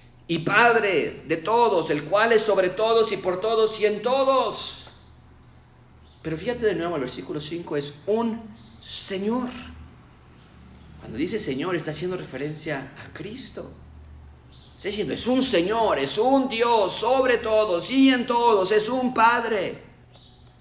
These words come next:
Entonces, un Señor es un Dios, es el mismo Dios, Jesús, y Dios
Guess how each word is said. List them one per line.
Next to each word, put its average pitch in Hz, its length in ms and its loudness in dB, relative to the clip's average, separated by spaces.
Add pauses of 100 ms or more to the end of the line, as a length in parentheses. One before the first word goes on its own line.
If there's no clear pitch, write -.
(340)
Entonces, - 540 -4 (1700)
un 262 120 -4
Señor - 300 -2 (840)
es - 260 -12 (100)
un 175 160 -2
Dios, - 480 -6 (420)
es 113 180 -6
el 101 120 -8
mismo 185 400 -4
Dios, - 420 -8 (340)
Jesús, - 580 -10 (340)
y 113 80 -12
Dios 147 460 -6